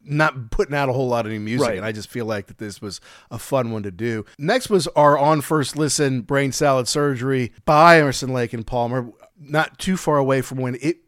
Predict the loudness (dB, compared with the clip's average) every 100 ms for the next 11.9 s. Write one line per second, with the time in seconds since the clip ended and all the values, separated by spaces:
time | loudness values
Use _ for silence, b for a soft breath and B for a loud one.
0 | _ -8 -4 -4 -6 -10 b b -8 6
1 | 6 6 -2 -16 -16 _ -6 0 2 2
2 | 0 -2 0 -4 -2 -4 -2 -2 -2 -4
3 | -12 b b -2 -2 0 -4 4 6 6
4 | 4 -4 -4 0 4 4 2 2 4 2
5 | 0 -4 0 2 2 2 2 0 -8 -14
6 | _ -6 -2 0 0 4 6 6 4 2
7 | -2 -4 -8 -8 -8 -6 -2 -2 -4 -10
8 | _ -4 -2 -2 -4 -6 -4 -6 -8 _
9 | -6 -4 0 4 4 4 2 2 2 2
10 | 0 0 -2 -2 -2 -2 0 -2 -2 -2
11 | -2 -2 -2 -2 -2 0 2 2